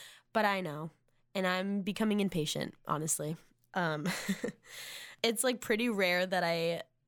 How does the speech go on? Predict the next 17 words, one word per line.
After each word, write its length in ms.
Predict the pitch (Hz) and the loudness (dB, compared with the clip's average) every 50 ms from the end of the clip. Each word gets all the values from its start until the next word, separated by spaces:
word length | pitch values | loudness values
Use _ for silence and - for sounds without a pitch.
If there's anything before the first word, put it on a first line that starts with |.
| _ - - - | _ -6 -2 0
have 160 | 180 175 - | 0 -2 -2
to 100 | - 175 | -8 -6
restart 380 | 175 180 175 - - 175 180 | -6 -4 -4 -4 -6 -6 -6
the 100 | - 190 | -4 -4
episode 320 | 196 196 - - 240 233 220 | -4 -4 -2 -2 -2 -2 -2
this 140 | 247 247 - | -4 -2 -2
many 180 | 262 262 262 | 0 0 0
times, 400 | 247 269 262 254 262 262 262 247 | 0 0 0 0 2 0 0 -2
but 380 | - - 240 240 240 240 233 - | -2 0 0 2 2 0 0 -2
sometimes 520 | - 262 262 - 294 285 285 294 294 285 | -2 -2 0 0 0 0 2 2 0 0
you 80 | 277 269 | 0 -2
just 220 | 277 294 - - | 0 2 0 2
suck, 320 | - 320 330 - - - - _ _ _ _ - - | 2 0 -2 -4 -4 -10 -20 _ _ _ _ -4 -2
and, 240 | 220 220 208 - - - | 0 0 -2 -4 -4 -2
and 120 | 214 226 | 0 2
that's 220 | 226 226 240 - - | 2 2 0 0 -2
okay. 340 | 277 - - 220 196 185 | -2 0 2 2 2 2